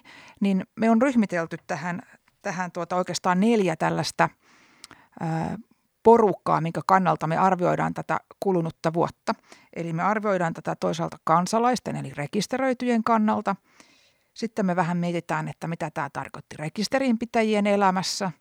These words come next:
Kolmantena esillä on viranomaiset. Siinä on kansallinen tietosuojaviranomainen ja, ja Euroopan tietosuojaneuvosto ainakin, mistä me vähän jutellaan. Ja neljäntenä ryhmänä sitten puhutaan vähän mediasta ja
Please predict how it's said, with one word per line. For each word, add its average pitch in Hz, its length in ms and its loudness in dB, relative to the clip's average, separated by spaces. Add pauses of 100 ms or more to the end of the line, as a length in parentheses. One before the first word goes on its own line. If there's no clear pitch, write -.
(500)
Kolmantena 175 640 0 (480)
esillä 147 340 -6
on 131 80 -18
viranomaiset. 220 840 0
Siinä - 220 -8
on 156 60 -8
kansallinen 202 540 -2
tietosuojaviranomainen 190 1300 -4
ja, 170 200 -4 (120)
ja - 300 -10
Euroopan 180 380 -6
tietosuojaneuvosto 214 920 -2
ainakin, 202 400 -2
mistä 190 240 -4
me 190 140 0
vähän 180 260 -2
jutellaan. 180 600 -2 (880)
Ja 175 80 -4
neljäntenä 180 520 0
ryhmänä 165 400 -2
sitten 165 320 -6
puhutaan 160 420 -4
vähän 160 180 -6
mediasta 160 520 -4
ja 156 160 -2